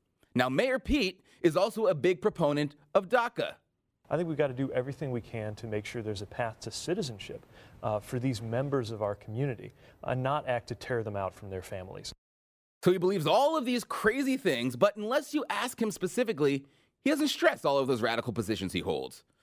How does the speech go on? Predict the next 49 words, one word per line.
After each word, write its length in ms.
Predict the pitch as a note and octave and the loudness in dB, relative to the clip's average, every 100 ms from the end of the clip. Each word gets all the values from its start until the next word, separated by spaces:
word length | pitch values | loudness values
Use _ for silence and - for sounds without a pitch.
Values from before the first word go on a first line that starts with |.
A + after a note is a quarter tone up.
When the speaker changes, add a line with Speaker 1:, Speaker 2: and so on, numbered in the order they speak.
| _ | _
Speaker 1:
On 120 | - | 2
his 100 | A#3+ | 4
website, 460 | A3 D4+ A3+ B2+ A#2+ - _ _ _ _ | 2 2 0 -4 -4 -6 _ _ _ _
Pete 240 | - G3 | 0 0
Buttigieg 540 | C#3+ C#4 C#4 C#4 C#4 G#3 _ - | 0 0 4 2 2 -4 _ -2
is 120 | B3 | 2
a 60 | D4 | 4
millennial 500 | D#4 D#4+ E4 E4+ D#4 | 4 4 4 2 2
mayor, 440 | D4+ D4+ F3 G2+ - | 4 4 2 -4 -4
Afghanistan 680 | D3+ - D3+ E3+ - D#3+ | -4 -2 -2 -2 0 0
war 180 | A#2+ C3 | 2 2
veteran, 400 | A2+ G#2 - D#2 - - | 2 -2 -4 -8 -10 -4
and 240 | A3+ A#3 | -2 0
husband. 680 | F#3 - C#3 F#2+ G2+ D#2 C#2+ - _ _ _ _ _ _ | -2 -2 -2 -2 -4 -6 -10 -18 _ _ _ _ _ _
Well, 120 | D3+ F3 | 2 4
it 60 | |
might 200 | F#3+ A#3+ | 2 0
be 140 | G#3+ A3 | 0 -2
too 240 | - A#3+ | 0 4
early 380 | E3+ F#3+ G#3+ A3+ | 4 6 4 2
to 140 | - | -2
put 200 | D#3+ - | -2 -2
policies 420 | - C#3+ E3 F3+ | 0 0 0 2
on 100 | E3+ | 0
his 80 | E3 | 2
website 320 | D#3 E3+ F#3+ | 2 2 2
'cause 100 | C#3 | 0
they 60 | C#3 | 2
usually 240 | D#3+ D#3 | 2 2
roll 260 | C#3 C3 C#3 | 4 4 4
those 240 | B2+ C3+ | 4 4
out 240 | C3+ C3 - - F3 | 4 0 -2 -6 0
around 280 | B2+ C3 B2+ | 2 4 2
the 80 | |
debates, 320 | A#2+ G2 C#3+ E3 | 0 2 0 2
but 160 | F#3 | 0
you 120 | F3+ G3 | 2 2
would 260 | F#3+ - | 2 2
think 340 | C#4 C4+ A3 D3+ _ _ - | 2 2 0 -10 _ _ -4
broad 460 | A#2+ C#3 G#3+ A#3+ | 2 4 6 4
ideas 680 | A#3 G#3 F3 A3 C#4 C4+ - - | 2 0 2 4 4 0 -16 -2
about 260 | B3+ C4+ C#4 | 2 4 6
what 80 | C#4 | 4
he 60 | |
believes 420 | C4+ C4+ C4+ C4 - | 2 -2 0 -2 -4
might 320 | G3+ F3 G3 | -2 -2 0
be 160 | A3+ B3+ | 0 2
in 120 | B3+ | 4
there. 260 | C4+ C#4 | 4 2